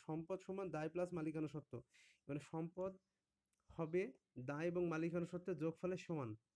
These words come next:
এই সমীকরণটাকে আমরা বলি কি? হিসাব সমীকরণ। কি বলি? বলো, হিসাব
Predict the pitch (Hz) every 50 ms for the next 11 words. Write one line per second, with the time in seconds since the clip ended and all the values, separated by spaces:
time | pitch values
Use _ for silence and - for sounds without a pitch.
0 | _ _ _ _ _ _ _ _ - 170 202 190 - - 196 196 208 208 208 208
1 | 202 208 202 202 196 208 202 202 202 202 185 196 196 202 185 - 175 135 113 113
2 | - _ _ _ 135 127 160 160 - - 165 151 156 143 143 135 127 123 123 -
3 | 196 208 214 185 143 113 - - _ - 135 160 208 269 320 - _ _ _ _
4 | _ _ _ _ _ _ _ _ _ _ _ _ _ _ 139 135 127 190 220